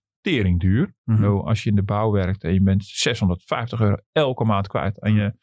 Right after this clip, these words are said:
Speaker 1: arbeidsongeschikte verzekering. En je valt van een steiger en je krijgt nog niet eens alle inkomensschade, ehm,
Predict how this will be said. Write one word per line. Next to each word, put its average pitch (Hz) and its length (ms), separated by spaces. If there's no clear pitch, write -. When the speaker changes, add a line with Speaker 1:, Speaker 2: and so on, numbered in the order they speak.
Speaker 1:
arbeidsongeschikte 117 680
verzekering. 95 600
En 123 140
je 98 120
valt 143 300
van 113 100
een 101 60
steiger 101 600
en 101 260
je 117 120
krijgt 98 200
nog 117 80
niet 117 80
eens - 240
alle 127 360
inkomensschade, 104 920
ehm, 90 360